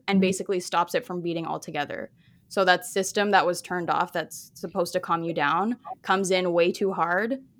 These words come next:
Speaker 1: and completely stops your heart.
Speaker 2: Oh,
Speaker 1: So that's
Speaker 2: that's
Speaker 1: one
Speaker 2: so
Speaker 1: explanation
Speaker 2: interesting.
Speaker 1: for what happens in voodoo curses.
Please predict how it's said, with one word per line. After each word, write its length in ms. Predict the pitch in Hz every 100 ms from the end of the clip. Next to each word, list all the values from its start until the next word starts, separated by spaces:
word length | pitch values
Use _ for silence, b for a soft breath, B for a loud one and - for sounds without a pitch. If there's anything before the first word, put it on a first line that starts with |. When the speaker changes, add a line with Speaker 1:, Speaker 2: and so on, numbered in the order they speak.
| _
Speaker 1:
and 120 | 190 185
completely 420 | 190 185 139 160
stops 280 | 165 156 -
your 120 | 165
heart. 220 | - - _ _ _ b b b -
Speaker 2:
Oh, 160 | 208
Speaker 1:
So 80 | 202
that's 240 | 185 180 -
Speaker 2:
that's 100 | 180
Speaker 1:
one 200 | 180 180
Speaker 2:
so 40 |
Speaker 1:
explanation 540 | 175 185 165 175 -
Speaker 2:
interesting. 40 | 180
Speaker 1:
for 440 | - 160 165 170 - - _ _
what 260 | 175 170 165
happens 400 | 175 160 170 165
in 140 | 165
voodoo 320 | 165 160 156 165
curses. 720 | 165 160 - 196 226 240